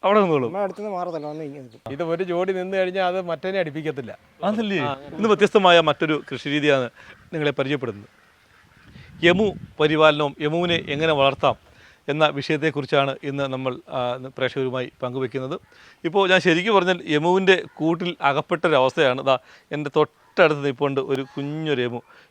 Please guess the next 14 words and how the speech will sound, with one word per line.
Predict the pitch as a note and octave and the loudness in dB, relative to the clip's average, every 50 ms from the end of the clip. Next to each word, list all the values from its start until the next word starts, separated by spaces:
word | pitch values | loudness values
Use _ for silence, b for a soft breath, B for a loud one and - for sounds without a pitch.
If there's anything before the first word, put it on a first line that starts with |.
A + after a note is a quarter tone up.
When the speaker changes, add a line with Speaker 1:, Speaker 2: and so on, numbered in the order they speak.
| b D3 | b -2
Speaker 1:
ഇത് | C#3+ D3 C3+ C3 | 0 2 2 2
ആക്രമണകാരിയൊന്നും | C#3 D#3 E3 F3 F3 F3 F3 F3 F3 E3+ E3+ D#3+ | 2 2 2 4 4 6 6 6 4 4 0 0
അറിയാൻ | C#3 D3+ E3+ F3+ E3+ | 2 2 2 2 2
വയ്യ. | D3+ C#3 D3+ F3+ - - b b b b b b b - D3+ C#3+ | 2 4 4 2 2 0 b b b b b b b -2 0 0
എന്തായാലും | D3 F3+ F#3 G3 F3 F3 F3 F3 E3+ D#3 - _ _ - D3+ | 0 2 4 6 6 6 6 4 2 -2 -6 _ _ -4 -2
നമുക്ക്, | D3+ D#3+ D3 D#3 E3 D3+ - - | -2 0 0 0 0 0 2 4
എടാ, | F3 G#3 G#3+ G3 F3+ F3 | 6 6 6 6 4 2
നമുക്ക് | G3+ A3 A#3 A3 G#3+ | 2 4 4 4 4
ഒരു | |
വെള്ളം | G3+ F#3+ G#3 A#3 A#3 | 4 4 4 4 4
കുടിച്ചോ? | A#3 F#3 E3+ G3 D#3 A#2+ - _ _ _ _ _ _ _ _ _ _ _ _ _ _ - | 4 4 4 4 4 4 2 _ _ _ _ _ _ _ _ _ _ _ _ _ _ 4
പോയി | G3 G#3 G3 | 4 6 6
വെള്ളം | G#3 A3 G#3 | 6 6 6
കുടി. | G#3 F#3+ F#3+ | 4 2 0